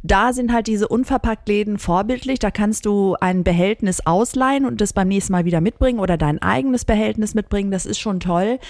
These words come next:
In Großstädten gibt's das vermehrt. Könnt ihr euch ja mal an anschauen.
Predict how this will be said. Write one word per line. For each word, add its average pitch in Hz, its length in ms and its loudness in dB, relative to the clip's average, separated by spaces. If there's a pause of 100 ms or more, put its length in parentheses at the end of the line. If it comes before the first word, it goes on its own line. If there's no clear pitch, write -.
(220)
In 208 140 2
Großstädten 226 600 2
gibt's - 280 -2
das 330 260 0
vermehrt. 285 560 -2
Könnt 247 240 -2
ihr 240 80 0
euch 208 160 -2
ja 214 120 -2
mal 185 220 -2
an 214 200 -2
anschauen. 277 480 -2